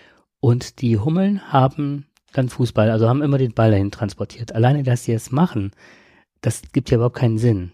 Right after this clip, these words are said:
Aber die hatten dann raus, wenn ich das dahin bringe, bekomme ich halt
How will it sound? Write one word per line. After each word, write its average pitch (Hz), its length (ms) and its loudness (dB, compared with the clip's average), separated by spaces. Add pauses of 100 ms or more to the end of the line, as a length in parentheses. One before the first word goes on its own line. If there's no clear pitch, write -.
(120)
Aber 110 200 0
die 107 100 4
hatten 127 360 0
dann 120 260 0 (180)
raus, 139 320 2
wenn - 120 -20
ich - 80 -20
das - 160 0
dahin 107 360 0
bringe, 160 360 2 (560)
bekomme 127 340 0
ich 139 140 -6
halt 131 340 0